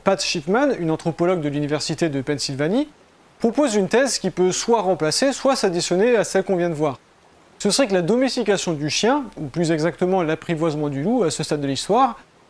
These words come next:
ait été un facteur déterminant pour faire pencher la balance à l'avantage de l'Homo sapiens dans la concurrence entre hominidés. On viendra sur ça plus tard aussi dans une vidéo dédiée à la domestication du chien. Bref, on sait pas exactement ce qui a provoqué l'extinction de nos concurrents,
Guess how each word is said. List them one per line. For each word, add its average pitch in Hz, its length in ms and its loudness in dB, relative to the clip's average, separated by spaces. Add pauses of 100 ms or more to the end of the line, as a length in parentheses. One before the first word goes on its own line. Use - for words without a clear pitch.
(120)
ait 165 60 0
été 208 260 2
un 226 100 2
facteur 202 400 0
déterminant 220 640 2
pour 190 160 -6
faire 175 160 0
pencher 202 300 2
la 214 100 6
balance 180 440 0
à 165 120 -4
l'avantage 175 480 2
de 170 60 0
l'Homo 156 220 -2
sapiens 196 340 0
dans 180 120 0
la 156 100 0
concurrence 214 540 0
entre 170 260 -4
hominidés. 180 440 0 (420)
On 139 100 -8
viendra 170 340 0
sur 208 160 -2
ça 226 100 2
plus 185 160 -4
tard 202 180 4
aussi 214 360 0
dans 190 120 2
une 151 140 -6
vidéo 160 260 0
dédiée 175 320 2
à 165 100 0
la 156 60 0
domestication 175 600 0
du 185 120 0
chien. 147 220 -2 (640)
Bref, 254 320 2
on 220 120 2
sait 240 140 0
pas 254 220 2
exactement 208 560 0
ce - 80 -6
qui 180 60 -4
a 160 80 0
provoqué 202 480 0
l'extinction 180 460 -2
de 180 40 0
nos 156 140 -2
concurrents, 196 600 0